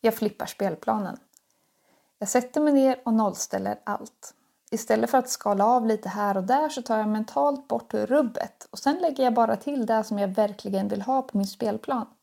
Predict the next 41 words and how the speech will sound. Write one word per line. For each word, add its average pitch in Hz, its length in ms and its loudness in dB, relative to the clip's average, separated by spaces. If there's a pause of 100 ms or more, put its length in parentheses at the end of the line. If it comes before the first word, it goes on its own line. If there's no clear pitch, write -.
(100)
I - 40 -6
det 240 60 4
här 294 120 4
fallet 208 380 2
blev 196 240 -2
det 202 100 -4
så 208 180 -4
att 190 140 -6
jag 190 100 -10
skrev 208 340 -2
två - 340 2
listor 240 540 0 (100)
bredvid 208 460 2
varandra. 196 500 -6 (300)
En 262 160 6
lista 262 360 2
med 214 160 0
sånt 196 280 -2
jag 180 80 -8
verkligen 180 640 -2
behöver 269 520 4 (220)
och 269 180 -4
en 202 160 -2
lista 214 280 -4
med 196 160 -4
sånt 202 300 -6
jag 208 140 0
njuter 277 480 2
av 180 140 -2
att 202 80 -12
ha. 151 280 0 (280)
Det 220 80 -2
visade 233 420 2
sig 240 140 0
snabbt - 380 -6
att - 180 -6
i 254 120 -2
det 254 100 2
hem 269 280 4
jag 196 120 2
bodde 220 440 0